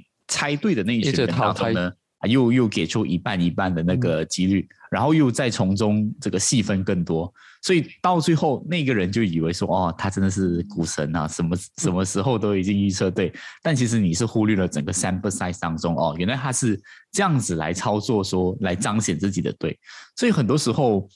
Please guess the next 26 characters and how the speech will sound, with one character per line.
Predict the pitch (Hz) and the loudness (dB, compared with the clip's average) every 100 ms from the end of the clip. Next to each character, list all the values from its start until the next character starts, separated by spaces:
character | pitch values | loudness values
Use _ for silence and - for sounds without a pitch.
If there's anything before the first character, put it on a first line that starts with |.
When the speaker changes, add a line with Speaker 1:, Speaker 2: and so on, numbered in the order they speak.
| _ - | _ 0
Speaker 1:
你 | 104 95 95 90 - | 2 4 4 0 -4
说 | - 156 | 0 2
你 | 139 127 | 4 2
对， | - 131 90 - _ - | 2 0 0 -6 _ -8
也 | 95 92 | -2 0
要 | 104 147 | 2 0
看 | - 160 | -2 -2
说 | 117 107 98 101 - - _ - | -2 0 -2 -4 -12 -20 _ -2
那 | |
个 | 139 | 2
样 | 139 135 | 2 2
本 | 92 90 | 0 0
有 | 85 | 0
多 | 76 82 | 0 -2
大 | 78 78 - _ | 0 -4 -8 _
啊。 | 69 - | -6 -2
样 | 104 127 | 0 0
本 | 95 82 76 - - - _ | 0 -2 -2 -6 -12 -20 _
如 | 117 | -2
果 | 127 104 | 2 2
我 | 90 | 2
是 | 82 139 | 2 2
试 | - 147 | 2 0
很 | 104 82 | 0 0
多 | 107 | 0
次， | 117 - 127 | 0 2 2